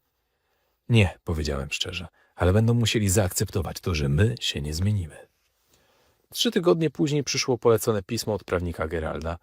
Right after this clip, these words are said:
W środku był akt własności do domu, który dotąd wynajmowaliśmy, oraz dokumenty prawne ustanawiające fundusz powierniczy dla naszego nienarodzonego dziecka. Bez listu, bez warunków, bez żadnych haczyków. Po prostu przekazanie majątku, czyste i nieodwołalne.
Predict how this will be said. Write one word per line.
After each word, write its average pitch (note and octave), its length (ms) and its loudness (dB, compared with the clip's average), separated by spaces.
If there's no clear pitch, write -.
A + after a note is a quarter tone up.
W - 80 -20
środku B2+ 320 0
był A2 180 2
akt B2+ 260 -2
własności G#2+ 580 -2
do G2 100 0
domu, F2 260 0
który F2+ 240 -2
dotąd G#2 320 -2
wynajmowaliśmy, G#2 840 -2
oraz B2+ 300 0
dokumenty G2 540 0
prawne G2+ 380 0
ustanawiające A#2+ 640 0
fundusz D#3 360 -4
powierniczy F#2+ 600 0
dla G#2 140 0
naszego G2+ 360 -2
nienarodzonego G2 680 -2
dziecka. - 480 -14
Bez F#2 220 2
listu, - 320 -6
bez F#2+ 160 -2
warunków, E2 560 -4
bez D3+ 220 8
żadnych G2+ 420 0
haczyków. - 560 -10
Po A#2 120 6
prostu C3+ 340 -2
przekazanie E2 500 -2
majątku, C2+ 420 -6
czyste - 480 -2
i - 100 -8
nieodwołalne. G2 800 2